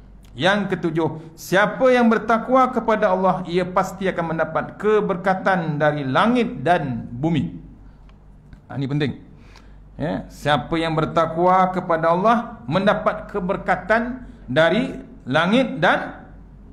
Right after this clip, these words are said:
bumi. Surah, Surah Al-A'raf ayat sembilan puluh enam. Maksudnya, saya baca, penting ni. "Jikalau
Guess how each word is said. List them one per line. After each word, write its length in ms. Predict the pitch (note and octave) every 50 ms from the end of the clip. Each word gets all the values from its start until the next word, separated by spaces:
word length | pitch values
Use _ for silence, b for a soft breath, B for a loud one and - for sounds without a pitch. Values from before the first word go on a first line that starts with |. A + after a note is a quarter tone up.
| - -
bumi. 240 | - - - - G#3+ - - F3 - - - - - - - - - - - - - - - - - - - -
Surah, 480 | - - D#3+ F#3 A3 C#4 C4+ - -
Surah 400 | - - E3+ F3+ F#3+ F#3+ F#3+ -
Al-A'raf 800 | F#3 G3+ G3 F#3+ F3+ F#3+ F#3 G3 A3+ B3 B3+ A#3+ - - - -
ayat 480 | - G3+ G#3 G#3+ A3 G3+ - - - -
sembilan 360 | - - G#3 G#3 G#3 G#3+ G#3 G3
puluh 140 | G3 G#3 G#3
enam. 120 | F#3 D3+ A2+ - - - - - - - - - - - - - - - - _ - - - - - - - - - - - -
Maksudnya, 400 | C#3 E3 D#3+ - G3 G3 F3+ D3+
saya 160 | - D3+ E3+
baca, 160 | E3 D#3+ D3+
penting 360 | A#2 G#2+ - D3+ C#3+ - D3+ C#3+
ni. 80 | B2 - - - - B B B B B B B - G2+ G#2
"Jikalau 560 | C#3 E3 D#3+ F3+ F#3+ G3 G#3+ G#3+ A3 A3+ A3